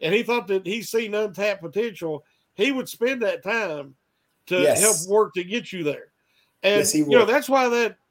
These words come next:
Speaker 1: the dynasty happened was partly because, uh, of, of course, Nunn and the scouting department, but also because of Noll. Uh,
Speaker 2: Yes.
Speaker 1: he had a, a knack of identifying and developing talent, which is
Speaker 2: Yes.
Speaker 1: something I think that the Steelers are struggling a little bit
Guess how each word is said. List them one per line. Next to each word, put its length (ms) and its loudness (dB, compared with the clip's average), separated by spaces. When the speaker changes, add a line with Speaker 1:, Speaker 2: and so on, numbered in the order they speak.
Speaker 1:
the 140 -2
dynasty 520 0
happened 440 -2
was 240 -8
partly 340 -2
because, 460 -4
uh, 260 -2
of, 140 -10
of 80 -14
course, 380 2
Nunn 400 2
and 160 -6
the 80 -10
scouting 380 0
department, 420 -4
but 100 -4
also 320 2
because 420 -6
of 80 -12
Noll. 480 0
Uh, 180 0
Speaker 2:
Yes. 240 6
Speaker 1:
he 80 2
had 180 4
a, 160 0
a 60 -2
knack 320 4
of 240 -4
identifying 680 0
and 180 -6
developing 500 -2
talent, 360 -8
which 180 -8
is 100 -8
Speaker 2:
Yes. 200 2
Speaker 1:
something 80 -2
I 140 0
think 120 -8
that 160 -6
the 60 -16
Steelers 360 0
are 60 -8
struggling 440 -2
a 60 -2
little 240 0
bit 300 -6